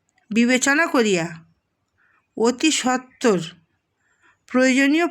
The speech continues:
পদক্ষেপ নিয়ে আমার কেন্দ্রটি মেরামত করিয়া দিলে আমি আপনার নিকট চিরকৃতজ্ঞ থাকিব।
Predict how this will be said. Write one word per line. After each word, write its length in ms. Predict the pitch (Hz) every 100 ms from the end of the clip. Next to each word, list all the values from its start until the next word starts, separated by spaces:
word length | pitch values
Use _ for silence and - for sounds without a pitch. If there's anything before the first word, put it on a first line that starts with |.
| 269
পদক্ষেপ 500 | 226 285 294 - 294 269
নিয়ে 180 | 220 175 180 _ - _ - -
আমার 200 | 240 349 -
কেন্দ্রটি 400 | 277 269 254 254 233
মেরামত 340 | 220 226 269 - 269
করিয়া 260 | 233 226 208
দিলে 200 | 208 294 453 - 220
আমি 160 | 226 311 294
আপনার 240 | 262 254 247
নিকট 260 | 247 339 440 -
চিরকৃতজ্ঞ 640 | - 202 185 202 185 202 196 202
থাকিব। 280 | 202 196